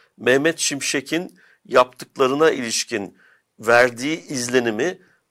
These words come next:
tamamen ortadan kaldıran bir uygulamadır. E,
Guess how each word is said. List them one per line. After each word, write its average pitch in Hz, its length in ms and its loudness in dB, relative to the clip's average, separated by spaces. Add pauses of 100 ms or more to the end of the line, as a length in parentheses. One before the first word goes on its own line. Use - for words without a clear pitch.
(400)
tamamen 139 580 4
ortadan 113 520 0
kaldıran 107 600 0 (280)
bir 147 180 -6
uygulamadır. 107 760 -4 (500)
E, 113 40 4